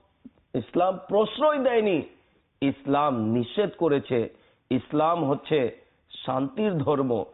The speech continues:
ইসলাম শান্তির শিক্ষা দিয়েছে। আসুন, কোরআনুল করিমে বিভিন্ন জায়গায়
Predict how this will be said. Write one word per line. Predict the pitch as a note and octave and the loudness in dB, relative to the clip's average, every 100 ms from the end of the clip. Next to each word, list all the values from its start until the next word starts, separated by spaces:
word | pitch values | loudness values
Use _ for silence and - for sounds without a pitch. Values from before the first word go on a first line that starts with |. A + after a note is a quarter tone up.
| _ _ - | _ _ -6
ইসলাম | B2+ A2+ - D3 E3+ F3 D3 - - | -6 -6 -4 0 0 0 -6 -14 -8
শান্তির | C#3 C#3+ C#3 A3 G3 - | -2 -2 -2 -2 -2 -2
শিক্ষা | D#3+ - G3+ G#3+ D4 - - _ - | -4 -2 -2 0 -2 -10 -20 _ -14
দিয়েছে। | G2+ A#2+ B2+ A2+ - - _ _ - | -4 0 0 0 -6 -14 _ _ -4
আসুন, | A2+ - G#2 - - _ _ _ - | -2 -2 -4 -6 -20 _ _ _ -6
কোরআনুল | A#2+ B2+ C#3 D3 | -2 0 0 0
করিমে | - C3 C#3+ C#3 - - - | 0 0 2 0 -2 -8 -8
বিভিন্ন | A#2 F3+ A#3 A3 F#3+ | -4 -2 0 2 2
জায়গায় | C3+ A#2 G#2+ | 2 0 -2